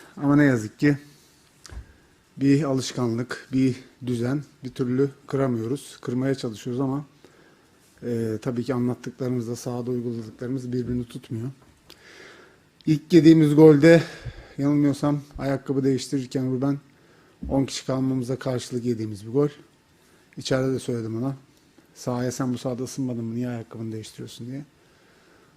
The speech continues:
Daha sonrasında kırk beşinci dakikada kırk artı, kırk beş artı iki ve kırk beş artı dört ya da beş yanılmıyorsam.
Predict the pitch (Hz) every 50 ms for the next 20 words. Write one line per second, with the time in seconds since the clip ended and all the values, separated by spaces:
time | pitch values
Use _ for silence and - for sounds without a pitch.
0 | _ - 151 151 160 151 160 175 165 143 143 156 - - - - 165 151 156 170
1 | 156 143 147 143 - 156 143 143 139 - 147 127 - 147 139 139 139 131 - -
2 | - - 147 131 - 143 143 - 156 139 131 117 - 135 123 - - 131 127 135
3 | - - 127 120 - 143 131 - - 131 123 113 - 135 135 123 110 - - 120
4 | 127 127 127 - 123 117 117 117 123 120 117 - - 127 123 120 120 117 117 117
5 | 107 - 135 139